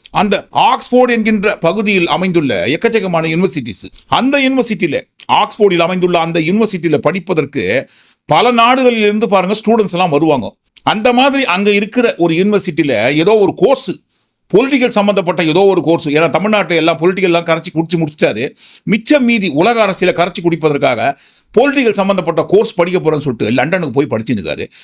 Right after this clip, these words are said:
அப்படி படிக்க போன அந்த லண்டன் யூனிவர்சிட்டியில ஒரு முறை இருக்கு. முறை என்று சொல்வதை காட்டிலும் அங்குள்ள யூனிவர்சிட்டியோட சராசரி வழக்கம்னு கூட சொல்லலாம்.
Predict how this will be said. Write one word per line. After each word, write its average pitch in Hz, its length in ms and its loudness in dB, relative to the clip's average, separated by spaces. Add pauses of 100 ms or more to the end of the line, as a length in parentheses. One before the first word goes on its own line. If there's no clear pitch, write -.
(240)
அப்படி - 400 -4
படிக்க 262 420 0
போன 208 280 0
அந்த 143 260 0
லண்டன் 226 360 0
யூனிவர்சிட்டியில 151 840 -2 (380)
ஒரு 269 240 2
முறை 226 320 4
இருக்கு. 165 320 -2 (320)
முறை 202 340 2
என்று 208 200 0
சொல்வதை 190 380 0
காட்டிலும் 165 440 0
அங்குள்ள 196 460 2
யூனிவர்சிட்டியோட 180 840 0 (260)
சராசரி 220 880 2
வழக்கம்னு 220 560 0
கூட 208 160 2
சொல்லலாம். 160 460 -2